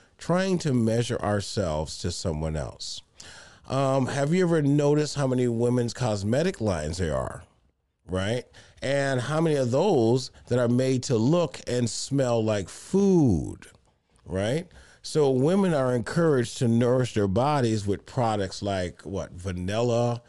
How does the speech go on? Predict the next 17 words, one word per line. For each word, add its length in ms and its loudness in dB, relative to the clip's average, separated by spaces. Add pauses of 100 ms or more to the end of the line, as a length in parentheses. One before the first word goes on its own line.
(420)
sugar 380 -2
facial 580 0
scrubs. 480 0
I 80 -2
remember 480 0
when 180 -2
those 220 0
came 260 -2
out, 300 -2 (240)
chocolate 500 -2
mousse 340 0
moisturizers, 1120 0 (340)
um, 760 -4 (160)
and 180 -6
coconut 400 -2
body 280 2
butters. 600 2